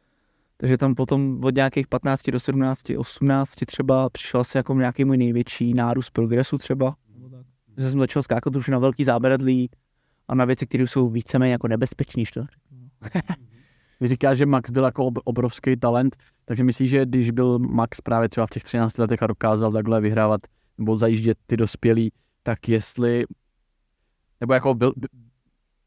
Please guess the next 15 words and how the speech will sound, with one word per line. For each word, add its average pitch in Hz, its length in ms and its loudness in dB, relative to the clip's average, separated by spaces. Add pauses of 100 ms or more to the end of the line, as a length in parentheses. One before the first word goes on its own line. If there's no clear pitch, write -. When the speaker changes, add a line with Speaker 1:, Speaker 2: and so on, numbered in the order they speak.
(260)
Speaker 2:
byl 139 160 2
jsi - 140 0
horší 143 380 0
skejťák 139 420 -2
než 143 200 -2
Max 127 360 -2
v - 100 -18
tom, 127 180 -2
v - 60 -10
tom 127 160 0
věku 117 240 -2
kolem 117 220 0
těch 113 140 -6
třinácti 113 540 -2
let? 139 160 0